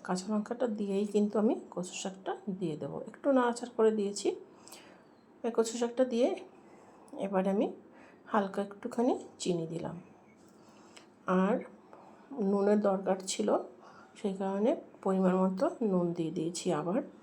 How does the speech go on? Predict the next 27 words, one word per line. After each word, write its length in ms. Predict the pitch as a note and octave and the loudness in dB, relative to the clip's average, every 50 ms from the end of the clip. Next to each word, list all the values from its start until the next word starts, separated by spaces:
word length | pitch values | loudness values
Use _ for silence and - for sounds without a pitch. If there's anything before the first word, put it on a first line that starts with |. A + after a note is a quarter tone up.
| - - - - - - - - - A#3+ | -20 -20 -20 -20 -20 -20 -20 -12 -4 0
যাই 200 | A3+ A3 G#3+ G#3+ G#3+ | 2 4 4 4 2
হোক, 180 | - E4+ F4+ - - - - - - - - | 2 0 0 0 -6 -14 -18 -20 -16 -10 -4
এবার 300 | A#3 F#3 F3+ F3+ F#3 F#3 | -2 0 2 2 2 2
আমি 180 | F3 G#3+ D4+ F#4 - - - - | 2 2 0 0 -4 -8 -10 -4
এবারকে 460 | - F#3+ F#3 F#3 F#3+ F#3+ F#3 B3+ C4+ E4 - A#3 A3 G3+ G3 G3 F#3+ F#3+ | 0 2 2 2 2 2 2 2 2 2 2 0 0 0 2 2 2 2
নেড়ে 260 | F#3+ F#3+ G3 F#3 F3+ G#3+ A3 | 2 2 4 4 2 2 2
চেড়ে 260 | - - G3 F3+ F#3+ D4+ - - - - - - - | 2 2 4 4 4 2 0 -2 -8 -18 -20 -12 -8
কচু 200 | - F#3 - - - | -8 -6 -6 -6 -4
শাকটা 240 | - F#3 F#3 - E4+ A4+ F#4+ | -4 -4 -2 0 0 2 4
রান্না 280 | A#3+ F#3 E3+ E3+ E3+ | 2 2 2 0 -4
করে 220 | F3 - F3 F3 E3+ | -4 -2 -2 -2 -2
নেব। 240 | E3+ F3 G#3 - F4+ - - - - - - - - - - | -2 0 0 -2 -2 -4 -10 -20 -20 -20 -20 -18 -18 -14 -8
আমার 280 | G#3 F#3+ F#3+ G3 G#3+ A3 | -4 -2 0 2 2 2
মশলা 360 | G#3 F#3+ F#3 F#3 - - G3+ | 2 2 0 0 0 -2 0
দেওয়া 220 | G3 G#3+ G#3 G#3 | 2 2 2 2
কিন্তু 380 | G#3 - G#3+ G#3 G#3 G#3+ G#3+ F4 F#4+ | 2 2 2 2 2 2 0 0 -2
কমপ্লিট, 640 | F#4 F#4 - G3 E3+ E3 F#3 F#3 G3 F#3+ G#3 G#3 F3+ | -2 0 2 2 2 2 2 0 -2 -4 -2 0 -2
আর 100 | F3 F#3 | -2 -2
কোনো 200 | F3+ F3+ F3+ F3+ | -2 -2 -2 -2
মশলার 420 | E3+ E3+ E3 - - - F3+ F3+ | -2 -4 -6 -6 -4 -2 -2 0
মধ্যে 260 | F3 F3+ F#3 F3+ A#3+ A#3+ - | 0 -2 -4 -4 -6 -4 -2
পড়বে 280 | - F#3 F#3 F3 F3+ F3+ | 0 -2 0 0 0 0
না। 120 | G3 C4 D4 - - - - - - - - - - - - - - - - - - - - - - - - - - - - - - - - - - - - - - - - - - - - - - - - - | 0 -2 -4 -6 -12 -20 -20 -20 -20 -20 -20 -20 -20 -20 -20 -20 -20 -20 -20 -20 -20 -20 -20 -20 -20 -20 -20 -20 -20 -20 -20 -20 -20 -20 -20 -20 -20 -20 -20 -20 -20 -20 -20 -20 -20 -20 -20 -20 -20 -18 -8 -4
এবারে 320 | - F#3 G3 G#3 G#3 G#3 | 0 2 4 4 4 4
যতটা 540 | F#3+ F#3+ G3+ F#3 F#3 G3 F#3+ A3 A#3+ E4+ - - - - - - - - - - - - - - - - - - | 4 2 0 -2 -2 0 2 4 4 4 2 -4 -14 -20 -20 -20 -20 -20 -20 -20 -20 -20 -20 -20 -20 -20 -14 -12
সময় 400 | - - - G#3+ G#3 G3+ G3+ G3+ | -4 0 2 4 4 4 2 2
লাগবে, 400 | G3 G3 F#3 F3+ F#3 G3+ G#3+ | 4 4 2 2 4 4 4